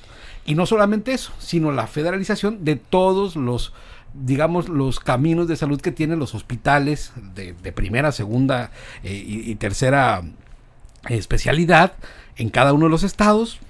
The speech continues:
Abren más quirófanos, van a abrir más hospitales también,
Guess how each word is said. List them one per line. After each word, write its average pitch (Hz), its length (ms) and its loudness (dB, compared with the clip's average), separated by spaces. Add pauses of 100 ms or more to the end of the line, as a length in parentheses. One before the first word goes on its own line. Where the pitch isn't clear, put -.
(100)
Abren 110 300 -4
más 139 160 0
quirófanos, 180 720 2
van 87 160 -10
a 98 40 -6
abrir 113 220 -2 (120)
más 104 260 -6
hospitales 170 600 -2
también, 202 420 -2